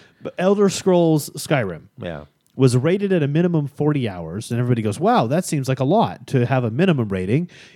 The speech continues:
Speaker 1: And then people burn fifteen hundred hours in one playthrough. Like,
Speaker 2: Yeah.
Speaker 1: incredible, right? So all of that to be said, a video game can be stopped at any time. You hit save, log out, you can pick it up where you left off. T V shows give us that same level of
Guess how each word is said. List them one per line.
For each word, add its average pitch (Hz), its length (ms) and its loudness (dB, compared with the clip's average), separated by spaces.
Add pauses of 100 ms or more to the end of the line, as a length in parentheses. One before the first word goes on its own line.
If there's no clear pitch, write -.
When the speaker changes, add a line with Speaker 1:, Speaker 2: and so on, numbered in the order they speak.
Speaker 1:
And 143 160 0
then 160 160 2
people 175 260 2
burn 139 420 2
fifteen 170 500 0
hundred 143 600 2
hours 95 720 -2 (440)
in 127 180 -2
one 127 380 2
playthrough. 101 540 -4
Like, 127 260 2 (160)
Speaker 2:
Yeah. - 160 -16 (200)
Speaker 1:
incredible, 156 540 0
right? 151 260 2 (280)
So 175 440 2 (380)
all 208 240 4
of 196 80 0
that 196 180 2
to - 80 -2
be 156 100 2
said, 156 540 0 (280)
a 120 60 0
video 202 320 4
game 185 180 2
can 156 140 0
be 147 80 0
stopped 139 320 -2
at 127 80 -2
any 107 180 -4
time. - 220 -12 (140)
You - 100 -20
hit - 120 -12
save, 202 460 2
log 95 260 -2
out, 175 260 4
you 123 60 -10
can 120 120 -12
pick 147 180 -2
it 143 60 4
up 131 100 0
where 117 100 -2
you 104 60 -2
left 101 200 -4
off. 123 220 -4 (300)
T 220 200 0
V 208 120 4
shows 127 280 2
give 120 160 0
us 117 140 -2
that 104 140 -6
same 127 240 -4
level 104 340 -2
of 98 320 -8